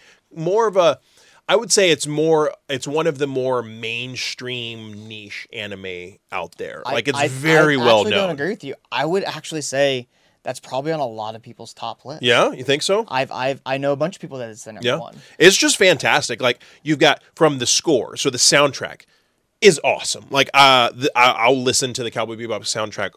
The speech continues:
Speaker 1: all the time. The soundtrack's amazing. The character development is amazing. The animation is amazing. The storyline is amazing. And it's so different because you get this almost, like,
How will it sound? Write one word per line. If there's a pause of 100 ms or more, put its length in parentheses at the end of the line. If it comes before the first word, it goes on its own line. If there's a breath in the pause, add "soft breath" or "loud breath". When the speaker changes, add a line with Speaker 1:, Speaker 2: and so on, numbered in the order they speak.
(140)
Speaker 1:
all
the
time.
The
soundtrack's
amazing.
The
character
development
is
amazing. (280 soft breath)
The
animation
is
amazing.
The
storyline
is
amazing. (380 loud breath)
And (280)
it's
so (160)
different
because
you
get
this (300)
almost,
like,